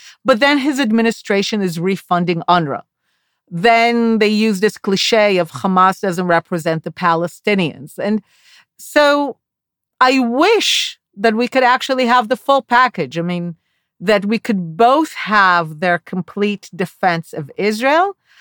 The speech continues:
but also to have the understanding that the long-term defense of Israel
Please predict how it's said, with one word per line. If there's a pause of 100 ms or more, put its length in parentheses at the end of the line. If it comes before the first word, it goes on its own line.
(280)
but
also
to
have
the
understanding (340)
that
the
long-term
defense
of
Israel